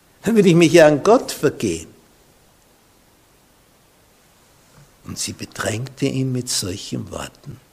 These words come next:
„Täglich, komm her zu mir.“ Alles vorbereitet. Wir machen uns eine schöne Zeit. Diese Versuchung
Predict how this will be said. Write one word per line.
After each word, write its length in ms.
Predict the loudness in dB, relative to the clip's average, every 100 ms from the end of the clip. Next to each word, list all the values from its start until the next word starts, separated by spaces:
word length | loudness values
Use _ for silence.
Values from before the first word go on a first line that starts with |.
| _ _ _ _ _ -12
„Täglich, 1200 | -8 -4 -4 -8 -14 -20 -16 -16 -18 -20 -20 -20 _ _ -10
komm 220 | -6 -6 -6 -20 _ _ _ _ _ _ _
her 180 | -14 -14 -10
zu 180 | -12
mir.“ 200 | -12 -20 -20 _ _ _ _ -14
Alles 260 | -10 -10 -10
vorbereitet. 480 | -12 -14 -18 -20 _ _ _ _ _ _ _ _ _ _ _ _ _ _
Wir 80 | -16
machen 300 | -14 -12 -12
uns 120 | -8
eine 200 | -6 -6
schöne 260 | -10 -10 -10
Zeit. 240 | -12 -12 _ _ _ _ _ _ _ _ _ _ _ _ -12
Diese 420 | -6 0 0 0 -4 -20 -20 -20 -20 _ _ -20 -20
Versuchung 640 | -12 -4 -2 -2 -4 -8